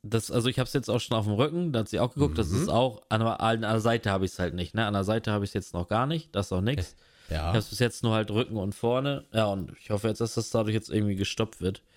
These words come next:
Speaker 2: Ja, find ich schön. Also hört, hört sich doch auf jeden Fall gut an. Ich wusste gar nicht,
Speaker 1: Es
Speaker 2: dass das so weh tut.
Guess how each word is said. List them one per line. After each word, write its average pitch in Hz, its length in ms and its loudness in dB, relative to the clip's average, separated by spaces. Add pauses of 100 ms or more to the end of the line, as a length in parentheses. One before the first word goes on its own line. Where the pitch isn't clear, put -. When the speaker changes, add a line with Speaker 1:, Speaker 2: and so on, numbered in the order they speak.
(420)
Speaker 2:
Ja, 104 120 0
find 95 180 -4
ich 90 140 -2
schön. 185 460 0
Also 104 360 -2
hört, 104 200 -2
hört 117 200 -4
sich 135 80 -4
doch 135 80 0
auf 135 100 -4
jeden 165 140 -4
Fall 175 160 0
gut 196 180 -6
an. - 360 -2
Ich - 80 -8
wusste 139 160 2
gar 139 80 4
nicht, 98 100 2
Speaker 1:
Es 127 80 -2
Speaker 2:
dass 113 140 2
das - 60 -4
so 101 160 -6
weh 170 120 4
tut. 117 380 -4